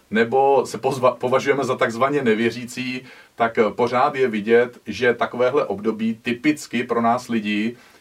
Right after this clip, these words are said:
je příležitostí hledat Boha víc a přemýšlet o tom, jak být Bohu blíž. Proto dnešní téma být Bohu blíž a jsem právě rád, že, eh, tady jsem dneska s Jakubem a že se o tom spolu budeme moc bavit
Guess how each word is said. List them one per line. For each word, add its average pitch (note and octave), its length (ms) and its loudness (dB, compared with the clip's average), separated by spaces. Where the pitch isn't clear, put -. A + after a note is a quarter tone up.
je A#2 260 2
příležitostí B2 1080 -6
hledat A#2 460 -2
Boha A#2+ 460 -2
víc B2+ 580 -10
a - 60 -8
přemýšlet D#3+ 560 -4
o - 120 -4
tom, C3+ 340 0
jak A2 240 0
být A#2 240 -4
Bohu A2+ 240 -2
blíž. G#2 460 -4
Proto B2 480 2
dnešní A2+ 340 -6
téma G#2 600 -2
být G#2+ 340 -2
Bohu A2+ 260 -2
blíž G#2 440 -2
a - 80 -4
jsem A2+ 260 -2
právě G#2 380 0
rád, G2+ 260 -2
že, A2 240 -2
eh, - 680 -4
tady G#2+ 300 -2
jsem G2+ 440 -2
dneska A2 300 -6
s G2+ 60 -6
Jakubem A#2+ 540 2
a - 80 -4
že A#2 120 -2
se A2+ 140 -6
o G2+ 100 -6
tom A2 180 0
spolu A#2 280 0
budeme A2 240 0
moc A2+ 200 2
bavit A2+ 460 0